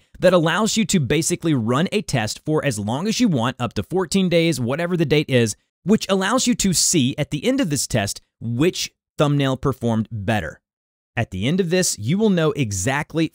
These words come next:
from the data provided by YouTube and TubeBuddy which thumbnail performed the best. So what I would do is I would go to until it reaches statistical significance, because at the end of the day, if you just do fourteen days and the video only has, like, fifty views, you're really not getting anything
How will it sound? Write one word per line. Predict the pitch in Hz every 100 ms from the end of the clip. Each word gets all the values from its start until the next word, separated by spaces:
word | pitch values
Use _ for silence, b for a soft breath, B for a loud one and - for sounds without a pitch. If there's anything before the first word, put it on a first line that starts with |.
| -
from | 175 226
the | 240
data | 170 208 190
provided | 190 151 127 151 180
by | 185
YouTube | 196 226 - 190
and | 170
TubeBuddy | 156 277 170 143 131 - -
which | 131 180 -
thumbnail | - 160 147 131 131
performed | - 143 - 117 107 104
the | 120 117
best. | 101 82 - - _ -
So | 175
what | 202
I |
would | 214 165
do | 185 175 B B
is | 165
I | 196
would | 190
go | 180
to | - 175 170
until | 165 233 233
it |
reaches | 175 185 175 165
statistical | - 143 170 - 165 160
significance, | - 110 185 196 196 185 -
because | 151 151 151
at |
the | 143
end | 196 220
of |
the | 147
day, | 131 143 139 _ -
if | 123
you | 131
just | 123 175
do | 165
fourteen | - 156 139 143 131
days | 123 123 113
and | 113
the |
video | 98 127 131 123
only | 123 110
has, | 117 113
like, | 107
fifty | - 127 113
views, | 95 120 147 -
you're | 120 - 160
really | 165 208 170
not | 131 117
getting | 131 131
anything | 127 143 - 156